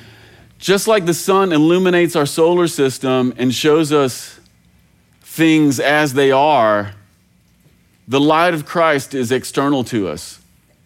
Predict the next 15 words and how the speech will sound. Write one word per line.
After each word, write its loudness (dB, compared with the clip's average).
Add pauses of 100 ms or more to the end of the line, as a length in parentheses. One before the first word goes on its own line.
(1700)
This -4
is -4
important. -4 (1700)
The -2
light 2
of -2
Jesus -2
is -4
external -4
to -6
us. -8
What -2
does -4
this -4
mean? -4